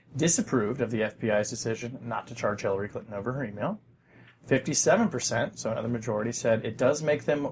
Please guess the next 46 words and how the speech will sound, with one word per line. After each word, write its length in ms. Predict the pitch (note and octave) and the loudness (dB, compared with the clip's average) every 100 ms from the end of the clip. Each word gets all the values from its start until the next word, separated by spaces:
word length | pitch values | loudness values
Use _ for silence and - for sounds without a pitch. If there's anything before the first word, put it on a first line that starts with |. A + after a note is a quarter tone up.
| C3 | 2
worried 520 | A#2 E3+ A#2 A2 C3+ _ _ - | 4 4 2 0 -4 _ _ -4
about 280 | A#2 A#2 A2 | 2 2 4
what 120 | A#2+ | 2
she'd 220 | A#2+ C3+ B2 | 2 0 2
do 100 | A#2 | 0
if 140 | - | 0
elected 320 | G2+ - - | -6 -8 -6
president, 480 | - E3+ E3 E3 E3 _ _ _ - | 0 2 4 2 0 _ _ _ -2
and 120 | B2+ | -2
fifty-eight 480 | - D3+ - C3 B2+ | 0 -2 2 2 2
percent 360 | B2+ - A#2 A2 | -2 0 0 0
the 100 | A2 | 0
outcome 300 | A2 - A2 | 0 0 -2
of 100 | G#2+ | -2
this 180 | G2 | -6
issue 280 | G#2 - G#2 | -6 -6 -8
ch-, 180 | F#2 - B2 | -8 -10 -4
did 180 | G#2 | -2
not 260 | G#2 G2 - | -2 -4 -4
at 120 | A2+ | -2
all 180 | G2 G2 | -2 -2
change 320 | - G2 G2 | -4 -8 -8
the 80 | G2 | -6
likelihood 380 | F#2+ G2+ G#2 - | -6 -8 -8 -10
of 60 | - | -12
supporting 320 | - - - | -14 -14 -14
for 100 | - | -18
Clinton. 380 | - - - - _ _ - - - - - | -18 -16 -18 -18 _ _ -16 -16 -18 -6 2
And 80 | |
I 40 | E3+ | 4
think 180 | A#3 A3 | 4 4
that 100 | F#3 | 2
just 160 | F3+ | -2
captures 420 | - A#2+ A2+ A2 | 2 2 2 -2
it. 60 | G#2 | -2
It's 180 | G#2 - | -4 -4
just 180 | - - | -4 2
like, 220 | A#2 - - _ - | 2 0 -14 _ 4
don't 180 | D3+ B2 | 6 8
like 160 | A#2 | 6
what 140 | A#2 G#2+ | 4 2
the 140 | A2+ | 2
F 120 | G#2 | 2
B 120 | - G#2 | 2 4
I 120 | G#2 | 4
did. 440 | A2 G3+ G#3 F3+ | 4 4 4 2